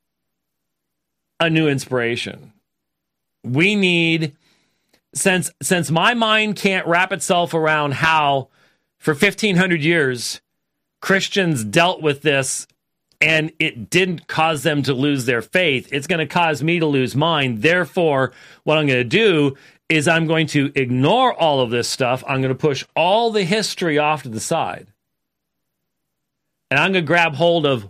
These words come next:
one thing. Now, for the King James onlyists, it's King James Version of the Bible. For the T R onlyists,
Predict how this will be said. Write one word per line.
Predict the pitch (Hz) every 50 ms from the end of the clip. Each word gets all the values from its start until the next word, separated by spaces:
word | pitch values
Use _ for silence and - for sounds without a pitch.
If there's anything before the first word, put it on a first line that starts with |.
| - -
one | - 120 151 170 175 160
thing. | - 170 139 101 - _ _ _ _ _ _ _ _ _ _ _ _ _ _ _ _ _ _ _ _ _ _ _ _ _ _ _ _ _ _ _ _ _ _ _ _ -
Now, | 113 123
for | 123 113
the | 120
King | - 156 165 156 139
James | 143 143 135 127 120
onlyists, | 156 185 214 233 262 277 262 - - - - _ _ _ _ _ _ _
it's | - -
King | - - 139 135 135
James | 143 143 143 147
Version | 127 147 151 151 139 165
of |
the | 165 160
Bible. | 196 269 330 294 165 - - _ _ _ _ _ _ _ _ _ _ _ _ _ _ _ _ _ _ _ _ _ _ _ _ _ _ _ _ _ _ _ _ _ _ _ _ _ _ _ _ _ _ _ _ _ _ _ _ _ _ _ _ _ _
For | - 135
the | 127 127
T | - - 254
R | 285 269 240 190
onlyists, | 165 156 143 135 131 131 170 208 - - - - -